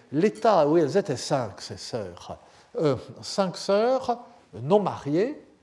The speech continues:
qui vivaient ensemble et qui formaient donc une sorte de petite communauté,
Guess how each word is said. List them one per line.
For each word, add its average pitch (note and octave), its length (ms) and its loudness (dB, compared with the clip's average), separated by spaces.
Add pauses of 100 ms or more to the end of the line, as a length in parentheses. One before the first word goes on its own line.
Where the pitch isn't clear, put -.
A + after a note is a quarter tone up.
(460)
qui A3+ 140 0
vivaient D#3 400 -2
ensemble A3 680 -4 (520)
et B3 280 4 (440)
qui A#3 160 -2
formaient G#3+ 500 2
donc C#4 360 -6 (460)
une A3 200 0
sorte C4+ 340 -2
de F#3+ 140 4
petite G#3 420 -4
communauté, F3 800 0